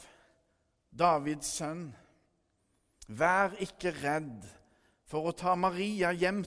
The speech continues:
til deg som din kone. For barnet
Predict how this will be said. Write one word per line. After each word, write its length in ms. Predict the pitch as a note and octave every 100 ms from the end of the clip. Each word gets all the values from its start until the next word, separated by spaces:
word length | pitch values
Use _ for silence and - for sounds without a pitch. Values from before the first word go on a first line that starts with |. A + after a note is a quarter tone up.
| -
til 200 | D3 C3
deg 380 | A#2+ A2 G#2+ F#2+ - _ _ _
som 240 | - D3+ D3+
din 200 | D3+ D3+
kone. 480 | - F3 D#3+ C3+ D3 G#2 _ _ _ _ _ _ _ _ _ _ _ _ _ -
For 200 | - C3+
barnet 880 | C#3+ E3 F#3+ G3 F#3+ F#3+ G#3 G3